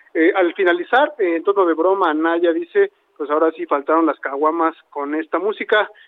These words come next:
El exdiputado federal panista señaló al presidente Andrés Manuel López Obrador de fallar en su gobierno en materia de empleos, pobreza, alza en combustibles y generación de energías limpias. Incluso acusó al mandatario nacional de mentir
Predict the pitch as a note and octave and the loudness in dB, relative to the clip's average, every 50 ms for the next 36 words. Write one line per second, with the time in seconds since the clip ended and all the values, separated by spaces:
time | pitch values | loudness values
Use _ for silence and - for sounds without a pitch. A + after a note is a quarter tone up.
0 | _ _ - E3 E3 D#3 D#3 F3 F#3+ - F#3 - G#3 A3 A3 G3+ - F#3 F3 F3 | _ _ -8 -6 -6 -6 -4 -6 -8 -6 -4 0 0 2 2 2 2 2 2 4
1 | G3 G#3 G3+ - F3+ E3+ F3+ G3+ A#3 A3+ - - A3+ - G3 E3 E3 D#3+ D#3+ E3+ | 2 2 0 0 -2 -2 -2 -4 -6 -6 -4 -4 -4 -2 -2 -2 0 0 2 2
2 | F#3 G3 G3 G3 F3 D#3 - E3+ E3+ F3+ F3+ G3 F3 E3 D#3 D3+ D3+ D3+ D3 E3 | 2 2 0 -2 -4 -6 -4 -4 -4 -2 -2 -2 -2 -2 -2 -4 -2 -4 -4 -2
3 | F3 F#3 F3+ - F3 - - D3+ D3 D3 D3 E3 G#3 A#3+ A#3 - _ _ _ _ | -2 -2 -2 -4 -4 -4 -4 -4 -2 -2 0 2 2 0 0 -2 _ _ _ _
4 | _ - D3+ D3+ D3 - E3 D3 D3 D#3+ E3 F3+ F3 E3+ - F3 F3 F3 F3+ G3 | _ 0 0 0 0 0 0 0 2 2 2 2 2 0 2 2 2 2 4 4
5 | G3+ G3+ G3+ G#3 G3+ F#3 D#3 C#3 C#3 - E3 E3 E3 F3 F3+ F3 - G3 G3 G3+ | 2 2 2 0 0 0 0 -2 -2 -2 0 0 0 0 0 -2 0 2 4 4
6 | G#3 F3+ - - D#3 D3+ D#3+ F#3+ F#3+ F#3+ - G#3+ G#3+ G3+ - _ _ _ _ - | 4 4 2 0 0 0 2 0 0 0 0 -2 -2 -2 -4 _ _ _ _ -2
7 | E3 F3 F3+ - G3+ F#3 F3 - F3 E3+ F3 E3 - - G3+ G3 G#3+ G3+ - _ | 0 0 0 0 -2 -2 -2 -2 -4 -6 -6 -8 -8 -8 -4 0 0 -2 -2 _
8 | - G3 F#3+ F#3+ - - F3 F3 D#3+ C#3+ C#3 C#3+ - - F3 D#3+ E3 F3 - _ | -18 -16 -16 -10 -8 -6 -4 -2 -2 -2 -2 -4 -4 -4 -4 -4 -4 -4 -8 _
9 | _ _ _ - - D3 D3+ D#3 D#3 D#3+ D3+ - - - F#3+ F3 F3 F3 F3+ G3+ | _ _ _ -8 -2 0 2 2 2 2 0 -2 -2 0 2 2 2 2 0 -2
10 | G#3+ A3+ G3 - A3+ A3+ G3 - A3+ F#3+ E3+ - G3 G#3+ G#3+ - A#3+ G#3+ - - | -8 -8 -4 0 0 0 0 0 -4 -6 -6 -2 -2 -2 0 2 0 0 0 -2
11 | A#3 - A3 A3 A3 G3+ F#3+ E3+ D#3+ D#3+ - A3+ A3+ G#3+ G#3 F#3+ E3+ D#3 - F3+ | -2 0 0 0 0 0 0 0 0 2 2 2 2 2 2 0 0 -2 -2 -2
12 | E3+ G#3 A#3+ A#3+ G#3 F3+ D#3+ D3 D3 - F#3 G3 - G#4 | -2 0 0 2 2 2 0 0 -4 -2 -2 -2 -2 -4